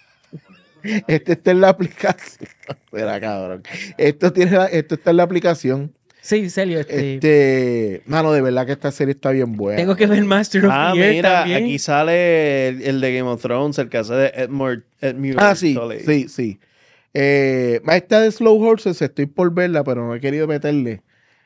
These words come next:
Speaker 1: Este, mano, porque es que <laughs>
Speaker 3: Eh, ah, esa dicen que está súper cabrona también, pero que
Speaker 1: Sí, pero es que, mano,
Speaker 3: que es aburrida, como que es
Speaker 1: es que
Speaker 3: lenta.
Speaker 1: son lentas, son lentas.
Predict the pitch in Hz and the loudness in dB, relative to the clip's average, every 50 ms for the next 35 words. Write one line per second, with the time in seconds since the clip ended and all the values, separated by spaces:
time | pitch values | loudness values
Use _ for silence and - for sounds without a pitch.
0 | _ _ _ _ - - 104 - _ - 113 107 113 120 135 131 110 110 98 104 | _ _ _ _ -8 -8 -8 -8 _ -8 -6 -4 -4 -4 -4 -4 -6 -8 -10 -10
1 | 127 95 - _ - 147 151 151 151 143 - - _ - 151 165 165 165 170 208 | -12 -14 -10 _ 0 2 2 2 2 0 -4 -10 _ -4 -2 -2 -2 -2 -2 -2
2 | 247 277 294 302 294 285 226 214 208 202 - 277 262 294 311 247 - 285 247 262 | -2 -2 -2 -2 -2 -2 0 -2 -2 -2 -2 -2 -2 -2 -2 -2 -2 -4 -2 -4
3 | 220 - - 240 240 240 220 202 - - 226 202 214 208 190 - 226 202 180 175 | -6 -4 -4 -6 -4 -4 -4 -4 -4 -6 -2 -2 -2 -4 -2 -2 0 2 2 2
4 | 175 185 196 196 196 185 160 151 175 226 226 311 233 185 160 151 143 135 127 123 | 0 -2 -2 -2 -2 0 0 0 -2 -2 -4 -4 -4 -4 -2 -2 0 0 0 0
5 | 127 139 143 143 131 139 139 139 131 - - 180 185 170 160 175 135 135 143 151 | 0 0 0 0 0 0 -2 -2 -4 -4 -2 -2 0 2 2 2 2 2 4 2
6 | 160 175 180 175 165 165 170 175 180 175 160 143 143 139 127 135 135 131 131 139 | 2 2 2 0 0 0 2 2 2 2 2 2 0 -2 0 -2 -2 0 2 2
7 | 151 160 165 - 190 190 - 220 214 208 185 170 170 180 190 185 - 156 147 147 | 2 4 2 2 2 2 2 2 2 2 2 4 4 4 4 2 0 0 0 0
8 | 156 151 165 160 151 151 156 - - 120 110 | 0 -2 0 0 0 -2 -2 -4 -6 -6 -6